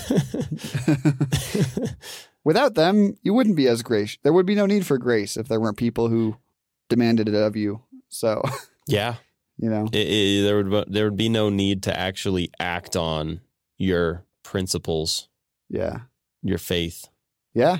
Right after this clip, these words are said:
Speaker 1: you just kinda become weak and anemic if you never had to practice the
Speaker 2: Yeah.
Speaker 1: hard, the hard parts of life.
Speaker 2: If there was no, like, reason for me to be fit, I would not be fit, you know?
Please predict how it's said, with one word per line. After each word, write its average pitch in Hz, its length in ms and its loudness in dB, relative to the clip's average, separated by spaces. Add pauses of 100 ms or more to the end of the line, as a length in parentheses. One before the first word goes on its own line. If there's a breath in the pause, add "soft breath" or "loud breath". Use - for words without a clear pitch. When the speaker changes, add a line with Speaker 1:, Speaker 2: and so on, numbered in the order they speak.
(100)
Speaker 1:
you 131 120 0
just 139 160 -2
kinda 135 200 0
become 135 320 -2
weak 127 220 0
and 131 80 0
anemic 120 420 0
if 107 160 -6
you 120 60 0
never 117 240 2
had 120 200 0
to 113 60 -2
practice 120 880 -2 (400)
the - 120 0
Speaker 2:
Yeah. 139 100 4
Speaker 1:
hard, 120 300 0
the 110 80 -4
hard 117 280 0
parts - 300 -4
of 107 280 -6
life. 110 300 -4 (340)
Speaker 2:
If 98 100 -4
there 135 120 2
was 135 120 4
no, 143 140 2
like, 120 200 0
reason 92 720 0
for - 180 -6
me 87 160 0
to 78 100 -2
be 78 440 -4 (160)
fit, - 540 -6 (220)
I - 40 -6
would 80 140 -6
not 85 300 -4
be 76 100 -8
fit, - 520 -10 (460)
you 92 140 -2
know? 73 340 -6